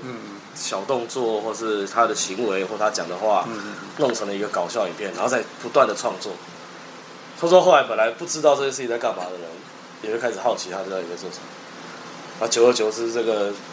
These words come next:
Speaker 2: 就形成一个很大的破-，
Speaker 1: 哦。
Speaker 2: 很大的，对选举来说，其实很，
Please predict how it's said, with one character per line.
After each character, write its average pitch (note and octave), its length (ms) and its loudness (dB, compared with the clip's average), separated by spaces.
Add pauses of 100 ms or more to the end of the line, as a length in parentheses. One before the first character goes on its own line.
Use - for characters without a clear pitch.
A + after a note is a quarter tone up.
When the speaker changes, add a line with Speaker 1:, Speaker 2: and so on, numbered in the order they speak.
(240)
Speaker 2:
就 C3+ 120 -4
形 G#2+ 200 0
成 G2+ 160 -4
一 G#2 80 -6
个 G2 260 -2 (920)
很 - 100 -8
大 B2 180 8
的 A2 100 4
破-， A#2 180 6
Speaker 1:
哦。 - 80 -2
Speaker 2:
很 A2 140 -2
大 D3+ 160 8
的， B2 80 6
对 D3 160 0
选 A2 180 -2
举 A2 80 -6
来 A#2 100 2
说， C3+ 80 0
其 B2 140 -4
实 A#2 60 -4
很， A#2+ 100 -8